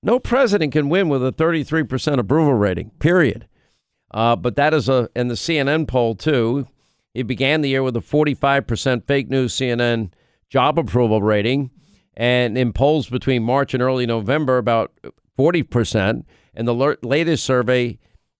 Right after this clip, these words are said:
in fake news C N N's poll, he's at thirty-seven percent in his approval rating. And let me tell you something, it's, uh, seventy-two percent among Democrats. That is not enough to win an election.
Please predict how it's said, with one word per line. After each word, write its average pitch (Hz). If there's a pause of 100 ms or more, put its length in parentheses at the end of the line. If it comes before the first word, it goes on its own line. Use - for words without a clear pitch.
in 123
fake 139
news 135
C 139
N 120
N's 170
poll, 123
he's 117
at 113
thirty-seven 143
percent 120
in -
his 107
approval 147
rating. 113 (600)
And 123 (140)
let 143
me 175
tell 156
you 196
something, 117
it's, -
uh, 117
seventy-two 156
percent 143
among 135
Democrats. 143
That 156
is 151
not 156
enough 143
to 131
win 143
an 131
election. 117